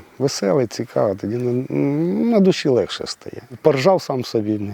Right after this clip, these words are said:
ну, хлопців повеселив, анекдотика якось розказав. Ну, а гумор допом-, ду-, дуже допомагає, дуже так,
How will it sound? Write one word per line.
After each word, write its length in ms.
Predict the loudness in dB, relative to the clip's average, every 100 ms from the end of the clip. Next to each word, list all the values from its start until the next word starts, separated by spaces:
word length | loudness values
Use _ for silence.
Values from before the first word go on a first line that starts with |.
| -10 -16 0
ну, 120 | 2
хлопців 440 | 2 2 0 0 -4
повеселив, 600 | 0 -2 -2 -4 -4 -4 -4
анекдотика 600 | -2 0 0 0 -2 -4
якось 340 | -2 -4 -8
розказав. 540 | -8 -10 -8 -8 -6 -6
Ну, 200 | -6 -6 -4
а 100 | 0
гумор 340 | 2 2 0
допом-, 480 | 0 0 -2 0 4
ду-, 180 | 4 4
дуже 380 | 4 2 2
допомагає, 760 | 2 0 -2 -6 -6 -8 -8 -10
дуже 280 | -10 -8 -10
так, 160 | -12